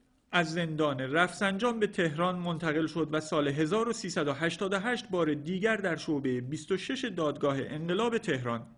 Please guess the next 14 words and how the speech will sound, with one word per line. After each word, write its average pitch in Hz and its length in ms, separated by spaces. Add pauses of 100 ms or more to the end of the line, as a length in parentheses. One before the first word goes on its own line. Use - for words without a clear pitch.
(100)
به 131 100
ریاست 147 440
قاضی 160 520
پیر 180 280
عباسی 135 500
محاکمه 151 500
شد 165 240 (260)
و 143 80
در 165 160
این 233 160
دادگاه 143 420
به 151 140
اتهام 175 500
محاربه 131 600